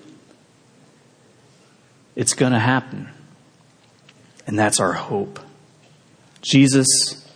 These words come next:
will not leave things as it is. This is hope,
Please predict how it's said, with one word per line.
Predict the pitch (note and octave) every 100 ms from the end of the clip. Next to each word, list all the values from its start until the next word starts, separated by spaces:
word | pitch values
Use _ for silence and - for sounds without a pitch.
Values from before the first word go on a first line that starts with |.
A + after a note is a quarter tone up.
| - - - - _ _ -
will | A2+
not | A2 A#2 A#2+
leave | A#2 B2+
things | B2 A2 F#2+ F#2
as | F#2 G2
it |
is. | F#2 F2 E2+ - - - _ _ _ _ _ _ _ _ - - - - - - - - - - - - - _ _ _ _ _ _ - - _ _ _ _ _ _ _ _ - - - - - -
This | C#3+ D#3+
is | E3
hope, | - D3+ A#2 -